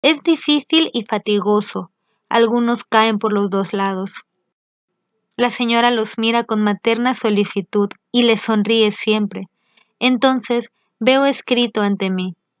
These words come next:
"Volver a la vida con Cristo". Después de esto, la señora mira triste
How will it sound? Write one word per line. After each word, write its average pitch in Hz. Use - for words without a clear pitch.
"Volver 220
a 208
la 202
vida 208
con 208
Cristo". 202
Después 247
de 233
esto, 202
la 240
señora 240
mira 226
triste 262